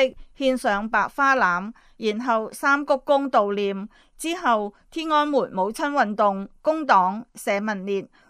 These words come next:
香港天主教正義和平委員會等組織陸續獻上花籃，亦有市民到場參與活動。期間，大批警員喺現場戒備，不停以廣播器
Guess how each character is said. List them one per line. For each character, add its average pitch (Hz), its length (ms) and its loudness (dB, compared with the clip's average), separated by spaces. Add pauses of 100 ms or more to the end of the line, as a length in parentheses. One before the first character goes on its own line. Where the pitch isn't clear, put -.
(140)
香 349 200 2
港 208 280 0
天 320 220 -6
主 220 160 -4
教 220 400 -2
正 226 240 -4
義 208 260 -4
和 190 200 2
平 214 320 -6
委 214 200 -2
員 254 240 -4
會 196 200 -4
等 196 320 0
組 220 200 0
織 311 200 -4 (160)
陸 226 220 -4
續 - 180 -4 (100)
獻 233 260 -4
上 202 320 -2
花 269 240 2
籃， 190 380 -2 (220)
亦 240 160 -2
有 214 260 -2
市 220 240 -6
民 214 320 -6
到 214 220 -2
場 208 340 -8
參 285 300 -2
與 214 160 0
活 208 160 -4
動。 196 440 0 (200)
期 214 180 -4
間， 269 380 4 (240)
大 247 180 4
批 330 240 0
警 262 240 0
員 269 300 0
喺 247 280 -2
現 220 140 -2
場 - 260 -4
戒 233 80 -2 (120)
備， 202 420 0 (420)
不 349 120 4
停 330 280 -6
以 240 140 -4
廣 233 320 0
播 240 240 4
器 220 340 -2